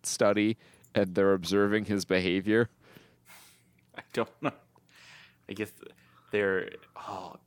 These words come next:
Speaker 2: it's, it was in July. Shit, we missed it. We could have gone to see
Speaker 1: One.
Speaker 2: Sparks of Genius twenty twenty-two featuring Neil Breen.
Speaker 1: That, uh,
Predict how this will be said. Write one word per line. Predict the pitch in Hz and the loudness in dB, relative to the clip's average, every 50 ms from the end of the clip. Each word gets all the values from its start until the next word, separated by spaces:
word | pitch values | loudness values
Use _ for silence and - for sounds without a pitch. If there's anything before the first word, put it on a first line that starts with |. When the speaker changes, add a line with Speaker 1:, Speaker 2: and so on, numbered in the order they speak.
| _ - | _ -10
Speaker 2:
it's, | 107 107 - 135 | -8 -6 -2 -2
it | 131 - - 120 | 0 0 0 0
was | 120 120 120 131 | 0 0 0 0
in | 143 135 | 0 0
July. | 120 117 110 101 98 104 113 120 - 95 85 - | 0 0 -2 0 0 0 2 2 2 0 -2 -4
Shit, | - - - - - 131 98 - - _ _ _ _ - - _ | -4 -4 -4 -2 0 -2 -2 -2 -8 _ _ _ _ -20 -16 _
we | 113 107 | -10 -6
missed | 104 117 127 123 120 - - - | -2 0 0 0 0 -2 -6 -8
it. | - - - - - - - - - _ _ _ - - _ _ | -12 -14 -16 -20 -20 -20 -20 -20 -20 _ _ _ -20 -20 _ _
We | 131 | -6
could | - - - | -4 -2 0
have | 165 143 | 0 2
gone | 135 143 151 165 160 | 4 4 4 6 4
to | 139 | 4
see | 101 202 - | 4 4 4
Speaker 1:
One. | - | 2
Speaker 2:
Sparks | - - - - - 151 147 160 165 160 - - | 2 0 0 0 2 4 4 4 4 2 -2 -4
of | 151 127 120 123 | -4 -6 -6 -4
Genius | 117 120 147 156 156 151 139 139 139 - | -2 2 2 2 4 4 2 2 0 -2
twenty | - - 151 170 165 156 | -4 -2 0 0 0 0
twenty-two | 151 - - - 170 156 135 - - - - 180 147 113 - - - - - - | -2 -4 -2 0 0 0 0 -4 -6 -4 0 2 2 2 0 -4 -14 -18 -18 -16
featuring | - - - - - 208 233 226 - - 220 220 214 214 208 196 175 160 147 | -14 -14 -10 -4 -4 -4 -4 -2 -2 -2 0 2 2 2 2 2 2 2 2
Neil | 151 175 214 220 208 202 196 | 2 4 6 6 6 4 4
Breen. | 160 139 - 135 170 233 233 202 151 120 95 71 - - - - _ _ _ _ _ _ _ _ _ _ _ _ _ _ _ _ _ _ _ _ _ _ _ _ _ _ _ _ _ - _ | 0 -2 0 0 2 4 4 4 2 0 -2 -6 -10 -12 -14 -16 _ _ _ _ _ _ _ _ _ _ _ _ _ _ _ _ _ _ _ _ _ _ _ _ _ _ _ _ _ -20 _
Speaker 1:
That, | - 90 90 90 90 - _ - 98 | -2 0 0 0 0 -2 _ -2 0
uh, | 85 85 85 82 78 76 78 | 2 2 2 2 2 0 -2